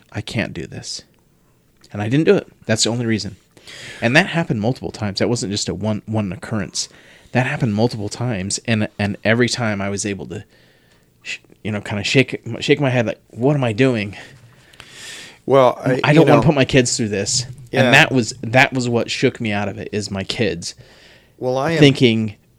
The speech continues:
Speaker 1: "Wait, why am I gonna do this to my kids? This is just gonna destroy my kids." And that's what I'm trying to, the reason I'm doing this is <laughs> because I don't wanna hurt them anymore,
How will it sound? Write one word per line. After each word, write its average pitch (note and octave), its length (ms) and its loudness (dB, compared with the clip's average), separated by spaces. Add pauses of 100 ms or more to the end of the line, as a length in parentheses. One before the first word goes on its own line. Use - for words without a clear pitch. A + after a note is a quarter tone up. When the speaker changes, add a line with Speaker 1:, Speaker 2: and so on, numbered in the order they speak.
(320)
Speaker 1:
"Wait, A#2+ 400 2
why A#2 320 -6
am D#3 120 -2
I C3+ 80 -2
gonna A#2+ 200 -2
do B2 160 2
this B2 180 -4
to - 80 -8
my F#2 140 -8
kids? - 600 -4 (340)
This C#3 180 0
is D3 120 2
just B2+ 220 2
gonna G#2 200 -2
destroy C#3 680 2
my G#2+ 180 -2
kids." A2+ 420 -2
And A2 160 -6
that's B2 180 -4
what B2 80 -2
I'm A2 100 -4
trying A#2+ 340 -4
to, G#2 180 -4 (640)
the A#2 140 2
reason D#3 260 6
I'm B2 80 0
doing C#3+ 220 4
this B2 240 -2
is - 280 -2 (420)
<laughs> - 480 -14
because C3+ 380 6 (100)
I B2 100 0
don't C3+ 180 6
wanna A#2 180 2
hurt F3 240 6
them A2+ 160 2
anymore, G2+ 460 -2